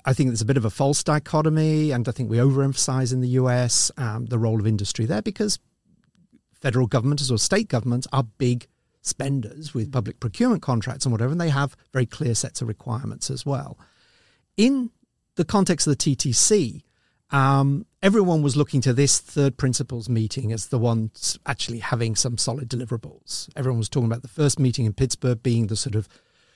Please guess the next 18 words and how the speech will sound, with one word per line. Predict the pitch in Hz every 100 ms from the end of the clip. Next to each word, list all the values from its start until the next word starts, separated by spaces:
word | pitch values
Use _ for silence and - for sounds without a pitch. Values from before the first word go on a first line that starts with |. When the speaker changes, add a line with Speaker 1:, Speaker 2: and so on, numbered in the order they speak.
| -
Speaker 1:
setting | - 151 131 120
the |
scene, | 104 - 123 127 120
agenda | 101 123 113
setting, | 120 127 123 127 131 _ _ _ _ _
the | 113
second | 139 139 120
principles | 127 - 131 107
meeting | 120 113 120
in | 113
the | 98
spring | - 131 117 117 107 _ -
being | 123 113
about | 98 110 107 110 - - _ _ _
being | 123 117
very | 120 113
clear | - - 139 135 127
of | 110 98 -